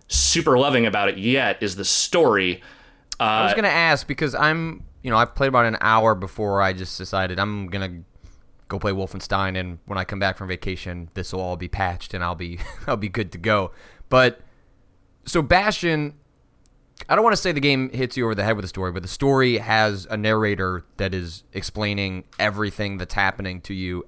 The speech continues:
Speaker 2: as it's occurring. It was a, is a novel,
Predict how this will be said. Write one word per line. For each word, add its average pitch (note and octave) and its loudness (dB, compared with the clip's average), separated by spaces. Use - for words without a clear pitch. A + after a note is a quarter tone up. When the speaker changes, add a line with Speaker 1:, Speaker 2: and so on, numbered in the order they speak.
Speaker 2:
as G2 -2
it's - -12
occurring. F#2 -10
It G2+ -6
was G#2 -2
a, G2 -4
is G2 -4
a G#2 -4
novel, A#2+ 2